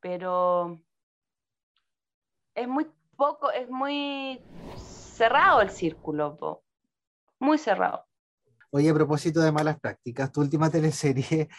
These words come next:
Speaker 2: <laughs> Gemelas, que fue súper exitosa, eh, muy entretenida, bien evaluada por la gente,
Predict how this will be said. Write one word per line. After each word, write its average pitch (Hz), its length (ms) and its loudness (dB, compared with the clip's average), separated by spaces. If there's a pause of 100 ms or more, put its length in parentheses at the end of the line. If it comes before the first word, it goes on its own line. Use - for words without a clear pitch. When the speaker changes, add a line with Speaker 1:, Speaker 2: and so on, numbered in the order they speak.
Speaker 2:
<laughs> - 160 -20
Gemelas, 151 880 0 (260)
que 135 100 -10
fue 143 120 -2
súper 180 280 0
exitosa, 180 880 -4 (440)
eh, 131 760 -4
muy 147 180 -2
entretenida, 160 680 -2
bien 165 180 0
evaluada 147 400 2
por 139 140 -8
la 135 160 -8
gente, 175 800 -6